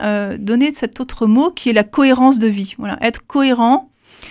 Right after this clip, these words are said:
euh, cohérent dans, dans, entre ce que je dis, ce que, ce que, ce que je pense, ce que je dis, ce que je fais. Euh, et puis cette cohérence, en fait, elle est quand même assez admirée autour de nous. On voit que les gens cohérents interpellent.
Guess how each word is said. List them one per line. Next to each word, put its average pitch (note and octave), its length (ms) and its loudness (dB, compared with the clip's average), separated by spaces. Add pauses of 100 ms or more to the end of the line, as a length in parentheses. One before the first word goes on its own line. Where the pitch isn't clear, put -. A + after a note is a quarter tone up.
(420)
euh, G3 280 -6
cohérent A#3 460 0
dans, C4 140 2
dans, G3 580 -8
entre G3+ 280 -8
ce - 100 -8
que G#3+ 160 -4
je G3 140 -4
dis, G3 340 0
ce - 120 -14
que, F#3+ 380 -6
ce G3 100 -14
que, G#3+ 220 -10
ce - 120 -14
que A3 100 -6
je - 100 -8
pense, A3+ 240 -2
ce - 60 -16
que G#3 100 -4
je F#3+ 80 -4
dis, G3 180 -2
ce C#4 120 -12
que G#3+ 80 -2
je F#3 120 -4
fais. A#3 240 0 (880)
Euh, G3 440 -4
et - 140 -4
puis - 120 -12
cette - 220 0
cohérence, C4+ 420 2
en C4 60 2
fait, D#4+ 200 -4
elle A3+ 100 0
est G#3+ 40 -2
quand C4+ 120 0
même D#4+ 140 2
assez C#4 200 0
admirée B3+ 340 4
autour A3 220 -2
de G3+ 100 0
nous. A3+ 120 2
On C4+ 120 4
voit A3+ 180 -2
que B3+ 100 -12
les G3+ 100 0
gens B3 160 2
cohérents A#3 600 4
interpellent. A3 680 0